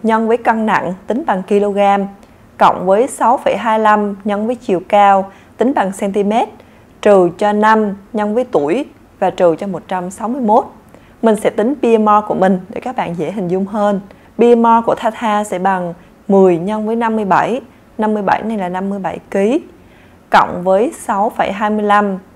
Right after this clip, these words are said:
nhân với một trăm sáu mươi tám, mình cao một mét sáu mươi tám, trừ cho năm nhân với hai mươi sáu, mình hai mươi sáu tuổi, trừ cho một trăm sáu mươi mốt là bằng một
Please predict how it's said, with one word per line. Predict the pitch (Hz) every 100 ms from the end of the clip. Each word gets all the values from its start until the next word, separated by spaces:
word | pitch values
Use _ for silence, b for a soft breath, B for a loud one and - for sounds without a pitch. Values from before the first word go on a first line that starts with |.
| _
nhân | 208 202 208
với | 247
một | 170 -
trăm | 190 208
sáu | 202 202
mươi | 240
tám, | 226 180 208 427 - B B B -
mình | 190
cao | 175 196
một | 165
mét | 165 196
sáu | - 208
mươi | 269 262
tám, | 180 196 381 - _ b b b b
trừ | - 208 185
cho | 208
năm | 214 220 226 220 196 - _ -
nhân | 208 214
với | 214
hai | 254 254 214
mươi | 202
sáu, | 214 190 220 453 - b _
mình | 190 180
hai | 202 208
mươi | 202
sáu | 202 208 302
tuổi, | 170 - 247 - b b b b _
trừ | 208 185 180
cho | 202
một | 180 185
trăm | 190
sáu | 196 226
mươi | 226 269
mốt | 208 262 - - _ -
là | 208
bằng | 185 180
một | 170